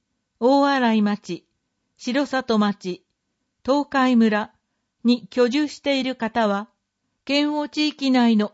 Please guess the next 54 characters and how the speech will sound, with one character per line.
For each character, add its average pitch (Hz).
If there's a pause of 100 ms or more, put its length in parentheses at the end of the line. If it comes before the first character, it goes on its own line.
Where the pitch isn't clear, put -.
ス -
ポ 302
ー 294
ツ 277
施 285
設 262
や 214
図 240
書 294
館 269
な 233
ど 220
の 220
施 277
設 233
を、 202 (560)
そ 262
の 262
市 -
町 302
村 285
住 277
民 233
と 220
同 247
一 277
の 254
条 247
件 240
で 214 (340)
利 247
用 302
す 302
る 285
こ 277
と 254
が 220
で 208
き 220
ま 208
す。 - (1160)
ス -
タ 294
ン 311
プ 302
ラ 302
リ 269
ー 226
を 220
実 202
施 254
し 240
ま 226
す。 -